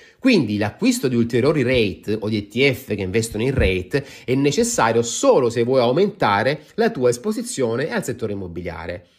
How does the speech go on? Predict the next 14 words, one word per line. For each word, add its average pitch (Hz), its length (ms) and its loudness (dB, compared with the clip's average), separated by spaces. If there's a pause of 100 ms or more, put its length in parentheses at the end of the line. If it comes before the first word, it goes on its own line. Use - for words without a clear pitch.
(140)
Se - 240 -2
non 180 160 2
vuoi 113 140 2
aumentarla, 135 960 0 (240)
allora 131 420 4
non 160 160 2
è 190 80 2
necessario 123 720 0 (300)
investire 120 920 -2
nell'immobiliare, 113 800 -2
ma 214 120 -2
accontentati 123 680 -2
dell'esposizione 160 840 -2
immobiliare 135 720 -4